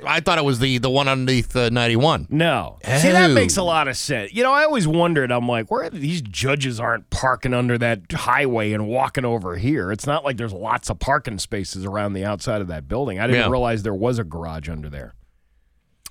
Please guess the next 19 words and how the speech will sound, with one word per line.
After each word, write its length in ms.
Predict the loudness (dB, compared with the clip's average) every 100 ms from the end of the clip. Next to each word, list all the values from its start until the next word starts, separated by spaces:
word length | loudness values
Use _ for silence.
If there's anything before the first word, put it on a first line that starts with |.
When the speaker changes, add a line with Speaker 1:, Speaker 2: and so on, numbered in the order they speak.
| -20 -20 -20 -20 -20 _ 0
Speaker 1:
The 80 | 4
fact 440 | 6 4 4 2 2
that 120 | 2
it's 140 | 2
fa-, 400 | -4 -6 0 0 0 -16 -20 -6
the 100 | 0
fact 380 | 0 2 0 2
that 140 | 2 2
you 60 |
got 120 | 2
large 400 | 2 4 4 2
chunks 360 | 0 0 2 0
of 100 | -2
concrete 520 | 2 2 2 2 0 0
should 160 | 0
surprise 600 | 0 2 4 4 4 2 -6 -6
nobody. 960 | -2 2 4 4 4 2 0 -8 -16 _ -16 -16 -20 -20 -20 -20 -20 -20 -20 -2
Probably 260 | 2 6 6
bi-, 180 | 6